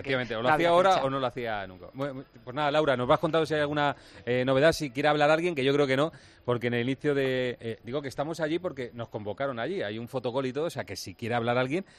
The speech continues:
Speaker 2: allí estamos esperando con el micrófono de Laura. Hasta luego, Laura.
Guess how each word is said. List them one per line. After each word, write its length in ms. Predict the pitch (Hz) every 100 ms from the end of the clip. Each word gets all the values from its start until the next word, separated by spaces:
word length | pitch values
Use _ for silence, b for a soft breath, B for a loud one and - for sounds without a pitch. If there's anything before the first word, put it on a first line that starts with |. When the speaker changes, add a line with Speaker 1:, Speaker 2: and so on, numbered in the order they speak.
| B
Speaker 2:
allí 160 | 110 117
estamos 280 | 120 127 123
esperando 320 | 120 120 117
con 100 | 113
el 140 | 110 107
micrófono 640 | 107 107 110 107 101 98
de 100 | 95
Laura. 200 | 90 87
Hasta 140 | 92
luego, 160 | 120 180
Laura. 400 | 190 214 156 104